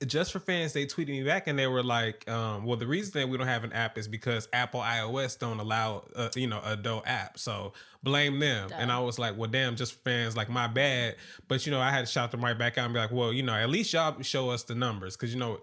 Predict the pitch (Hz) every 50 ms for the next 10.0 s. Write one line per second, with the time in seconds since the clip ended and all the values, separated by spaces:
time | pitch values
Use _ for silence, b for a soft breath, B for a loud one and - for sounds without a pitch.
0 | - 123 127 139 - - 139 120 123 107 113 123 123 117 113 - 120 113 107 104
1 | 104 101 104 101 113 113 110 101 95 92 92 104 98 - - 104 104 - 101 101
2 | 101 101 - 101 95 95 - 135 170 196 147 127 - - 123 120 107 101 104 117
3 | 110 - - 113 - 110 104 95 - - - - - 104 92 - - 101 95 -
4 | 117 110 - 185 180 160 147 120 - 113 113 226 - - 339 359 381 370 349 320
5 | 302 330 339 - - 285 285 285 330 415 - - - 202 214 196 - 135 120 113
6 | - 277 254 - - 247 269 294 302 262 240 226 208 208 196 196 190 - - 202
7 | 226 233 220 - 226 226 226 233 220 214 202 214 208 202 190 185 185 185 185 180
8 | 202 226 - 220 214 202 196 196 190 185 175 170 185 170 185 220 196 208 220 208
9 | 196 196 208 180 180 175 - - 185 226 - - - - - - - - - -